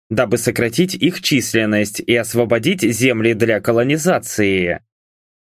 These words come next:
В этом мире наблюдаем ту же самую картину,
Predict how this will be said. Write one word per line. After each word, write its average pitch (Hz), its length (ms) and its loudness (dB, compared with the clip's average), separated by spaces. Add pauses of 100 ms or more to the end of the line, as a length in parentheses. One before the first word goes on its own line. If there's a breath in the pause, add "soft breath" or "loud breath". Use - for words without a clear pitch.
(140)
В 123 180 0
этом 190 320 2
мире 107 340 2
наблюдаем 127 640 2
ту 151 120 2
же 170 120 2
самую 131 440 0
картину, 117 720 0